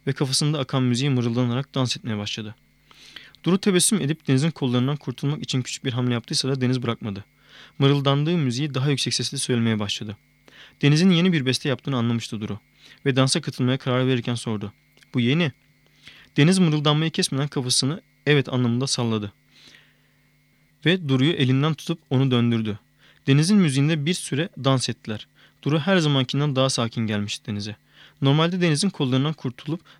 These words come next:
dansına tek başına devam eden, müziğin ritmi ne olursa olsun hoplayıp zıplayan bir kızdı bu.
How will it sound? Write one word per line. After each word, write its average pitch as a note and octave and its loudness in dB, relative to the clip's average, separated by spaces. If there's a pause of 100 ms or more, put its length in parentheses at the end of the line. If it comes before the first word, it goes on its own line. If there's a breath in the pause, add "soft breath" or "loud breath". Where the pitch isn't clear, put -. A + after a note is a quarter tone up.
(100)
dansına C#3 2
tek E3+ -8
başına C3 -4
devam B2 2
eden, B2 -4 (280 loud breath)
müziğin C#3 0
ritmi C#3 -2
ne D3+ 0
olursa C#3+ -4
olsun B2 -4
hoplayıp C3 -4
zıplayan C3 -4
bir A#2+ -2
kızdı A2+ -6
bu. G#2 -8